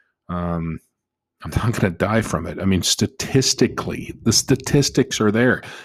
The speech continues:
Ninety-nine point nine nine five percent of people do not get hospitalized or die if they contract covid nineteen after fully vac-, being fully vaccinated.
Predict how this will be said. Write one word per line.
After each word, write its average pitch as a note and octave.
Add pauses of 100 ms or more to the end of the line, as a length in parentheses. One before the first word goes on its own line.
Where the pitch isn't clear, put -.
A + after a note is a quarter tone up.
(120)
Ninety-nine A#2
point F#2
nine G#2
nine G#2+
five G#2+
percent -
of F#2+
people G#2 (680)
do B2
not A2+ (120)
get G2
hospitalized - (260)
or F2+
die E2+ (960)
if G#2+
they F#2
contract F#2
covid E2+
nineteen E2+
after D#2+
fully E2
vac-, D2+ (160)
being F2
fully E2
vaccinated. -